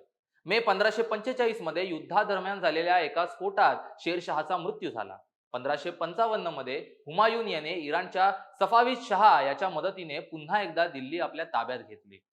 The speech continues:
दिल्लीचे तख्त पुन्हा काबीज केल्यानंतर अवघ्या वर्षभरात हुमायून याचा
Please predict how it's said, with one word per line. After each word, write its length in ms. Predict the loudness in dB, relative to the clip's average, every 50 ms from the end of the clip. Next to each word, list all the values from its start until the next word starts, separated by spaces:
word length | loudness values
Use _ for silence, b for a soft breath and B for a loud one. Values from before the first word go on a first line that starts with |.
| _ _ _ _ _ _ -4
दिल्लीचे 400 | -2 -2 0 0 2 0 0 0
तख्त 320 | 2 0 -2 -2 0 0
पुन्हा 400 | 0 0 0 -4 0 2 2 4
काबीज 320 | 4 4 2 2 0 -6
केल्यानंतर 560 | -6 -6 -2 -2 -2 -2 -4 -6 -2 0 2 2
अवघ्या 280 | 2 0 0 -2 -2
वर्षभरात 600 | -2 -2 -4 -4 -4 -4 -2 2 2 2 2 0 -2 -8 -16 -18 -14
हुमायून 400 | -8 0 0 2 2 2 0 -2
याचा 360 | -4 -6 -2 0 2 2 2